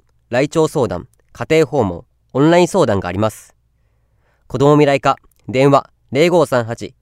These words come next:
三七の二零一二。八時三十分から十四時十五分、土日祝除く。オンライン相談の申し込みの二次元コードが掲載されています。妊娠。妊娠が確定し、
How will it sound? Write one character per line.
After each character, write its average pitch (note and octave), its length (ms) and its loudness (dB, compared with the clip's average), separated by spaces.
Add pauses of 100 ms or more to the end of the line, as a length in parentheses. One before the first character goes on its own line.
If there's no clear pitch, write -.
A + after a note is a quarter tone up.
(100)
三 C#3 240 -2
七 C3+ 200 2
の C3 180 -4 (240)
二 D3 200 0
零 E3 120 2
一 A2+ 200 -4
二。 G#2+ 200 -4 (800)
八 C3+ 200 -10
時 E3+ 120 -2
三 B2 180 -2
十 C3+ 100 -6
分 G2+ 260 -4
か G#2 80 -8
ら F2 120 -10 (180)
十 C3 220 -4
四 D3+ 220 -4
時 - 20 -6
十 A2 120 -6
五 B2 80 -2
分、 G#2+ 240 -10 (580)
土 B2 100 -4
日 C#3+ 220 -4
祝 - 320 -10
除 G#2+ 220 -6
く。 - 180 -12 (1160)
オ C3 80 -4
ン D#3 140 2
ラ F3+ 100 2
イ G3 80 4
ン F#3+ 40 2
相 E3+ 240 -2
談 A2+ 160 -2
の A2 200 -2
申 - 40 -14
し - 40 -18
込 A#2 100 -6
み A2+ 100 -2
の A2 240 -6
二 A2+ 120 -6
次 B2 80 -10
元 F#3 180 2
コ F#3+ 120 -2
ー C#3+ 40 0
ド G#2 80 -6
が G2 100 -8
掲 C#3 180 -4
載 D3+ 180 0
さ D#3 120 -4
れ C#3+ 60 -2
て D3 100 -4
い C#3 80 2
ま C3 120 2
す。 - 240 -16 (1000)
妊 C3 140 0
娠。 C#3 300 -4 (1200)
妊 C3+ 140 0
娠 F3+ 200 0
が E3+ 100 2
確 - 180 -14
定 D3+ 160 -2
し、 - 240 -12